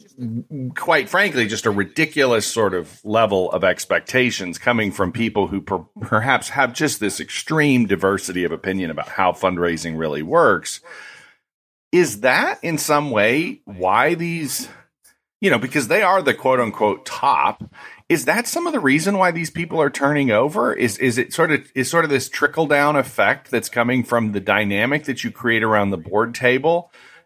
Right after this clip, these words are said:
You don't have this sort of shared common understanding of how this is supposed to work. And consequently, you've got this one individual or this very small advancement team and fundraising team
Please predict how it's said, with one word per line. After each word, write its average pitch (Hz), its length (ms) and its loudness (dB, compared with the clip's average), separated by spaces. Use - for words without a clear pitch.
You 110 100 -2
don't 120 240 2
have 120 320 0
this 110 160 -4
sort 113 220 0
of 95 80 -4
shared 113 680 2
common 113 400 2
understanding 107 640 0
of 123 80 0
how 104 240 0
this 104 220 -4
is 101 100 -8
supposed 101 440 -2
to 95 60 -4
work. 98 320 -2
And 95 140 -6
consequently, 107 640 -2
you've 98 160 -2
got 104 200 0
this 95 180 -6
one 104 380 2
individual 98 640 0
or 120 180 4
this 92 280 -4
very 107 300 2
small 98 440 2
advancement 101 600 -2
team 98 380 -4
and 87 160 -8
fundraising 101 640 2
team 104 380 -6